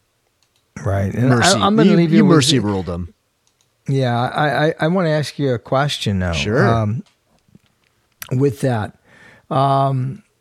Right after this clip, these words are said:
Speaker 1: do you, what do you think about our backup quarterback situation? 'Cause I understand, you know, he missed a little time this week because of a, a neck issue.
Speaker 2: Well, he had
Speaker 1: Right?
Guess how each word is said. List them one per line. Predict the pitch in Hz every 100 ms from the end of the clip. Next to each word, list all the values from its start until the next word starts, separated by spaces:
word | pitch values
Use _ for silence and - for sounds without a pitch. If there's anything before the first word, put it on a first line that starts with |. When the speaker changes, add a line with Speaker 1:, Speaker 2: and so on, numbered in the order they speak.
| _ _ _ 185
Speaker 1:
do | 156 147
you, | 151 170 185 196 170 165
what | 160 180
do |
you | 208
think | 175 202 190
about | 143 131
our | 117 107
backup | 117 107 113 113 -
quarterback | - 117 113 104 113 101 104
situation? | - 101 - 104 104 - 101
'Cause | -
I | 139
understand, | 147 139 - 143 139
you | 123
know, | 127
he | 123 160
missed | 156 135
a | 151
little | 139 131
time | - 139 135
this | 113 -
week | 139 131
because | 131 139 131
of | 123 113
a, | 110 107 - - - -
a | 135
neck | 131 139 170 135
issue. | 101 - 85 62 - _ _ _ _ _
Speaker 2:
Well, | 90 113
he |
had | 110
Speaker 1:
Right? | 120 165